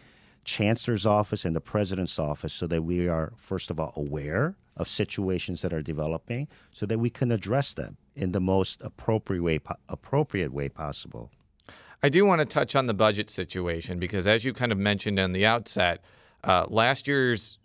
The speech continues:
Speaker 2: last year's, uh, higher education allocation was not the easiest thing for the University of Missouri system or any higher education institutions. I believe there was, like, a nine or ten percent cut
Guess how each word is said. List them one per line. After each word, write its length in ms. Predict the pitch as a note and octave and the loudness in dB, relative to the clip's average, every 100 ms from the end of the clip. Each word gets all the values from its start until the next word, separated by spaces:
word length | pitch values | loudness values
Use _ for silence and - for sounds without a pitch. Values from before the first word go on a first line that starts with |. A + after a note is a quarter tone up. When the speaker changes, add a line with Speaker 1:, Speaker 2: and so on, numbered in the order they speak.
| _ | _
Speaker 2:
last 400 | G#2+ A2+ A#2+ - | 2 2 2 0
year's, 320 | A#2 A2 G2+ | 2 2 4
uh, 320 | G2 F2+ F2+ E2+ - | 4 6 4 2 0
higher 260 | A#2+ B2 A#2 | 2 4 4
education 480 | G2 G#2+ G2+ G2+ | 0 -2 -2 0
allocation 560 | F#2 F#2 - F2+ E2+ G2+ | 0 -2 -2 -2 -2 0
was 160 | A2 G2 | 0 2
not 560 | G#2+ A2+ A#2+ - - - _ _ | 4 4 2 0 -12 -20 _ _
the 240 | A#2+ C#3 | -4 0
easiest 460 | C3+ A2 A2+ G#2 - | 0 2 2 0 2
thing 280 | G#2+ G2+ G2 | 2 2 0
for 160 | G#2+ | -2
the 60 | G2 | 0
University 500 | G2+ F#2 F#2+ - F#2+ | 0 0 0 0 -2
of 60 | |
Missouri 320 | F#2 E2+ F#2 F#2 | -2 -2 -2 -2
system 380 | - G2+ G#2 | -2 -4 -2
or 100 | G#2+ A2+ | -2 2
any 360 | A#2+ C3 G#2+ | 2 2 -2
higher 280 | F#2 G2+ F2 | 0 0 0
education 520 | F2 - - F2 F2 | -6 -8 -8 -6 -8
institutions. 640 | E2+ - - F2+ E2+ F2 F#2 | -10 -12 -8 -6 -6 -4 0
I 80 | F#2+ | 0
believe 380 | G2+ A2 A2 | 2 2 4
there 100 | G2 | 2
was, 160 | G2+ F#2+ | 0 0
like, 160 | G2+ F#2+ | 0 0
a 80 | |
nine 380 | F#2 F#2+ G#2 G#2+ | -2 0 2 0
or 40 | G2 | -2
ten 280 | - G#2+ | -2 -2
percent 340 | F#2+ F#2+ G2+ F#2+ | -4 -4 -4 -2
cut 320 | G2 F#2+ | 2 2